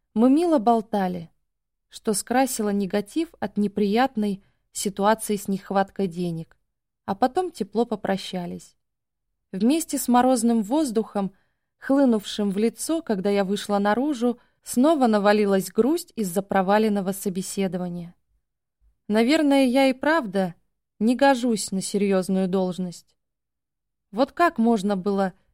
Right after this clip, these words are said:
так не рассчитать деньги, что их не хватило на проезд? "Мама, как вы тут?" Наконец вошла в квартиру, а дочка выбежала из комнаты и ринулась ко мне.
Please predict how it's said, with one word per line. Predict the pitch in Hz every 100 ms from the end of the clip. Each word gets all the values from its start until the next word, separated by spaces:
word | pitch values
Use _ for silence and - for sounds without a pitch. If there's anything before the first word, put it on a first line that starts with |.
| _ _ -
так | 240 240
не | 220
рассчитать | 226 220 - 247 240 226 180
деньги, | 214 208 185 180 170 _ _ _
что | - -
их | 220 247 -
не | 214
хватило | 202 196 202 - 302 233
на | 214
проезд? | 220 220 208 165 - _ _ _ _ _ _ _ _ _ _
"Мама, | 208 262 320 240 98 170 - _ _ _ _ _ _
как | - 339 339
вы | 214
тут?" | 226 180 170 _ _ _ _
Наконец | 208 214 226 233 220
вошла | 202 214 - 214
в | 214
квартиру, | - 214 214 - 294 330 240 - _ _ -
а | 220
дочка | 233 269 - 254
выбежала | 226 247 226 190 196 196
из | 196
комнаты | - 285 294 247 247
и | 214 226
ринулась | 202 208 202 196 196
ко | -
мне. | 196 185 180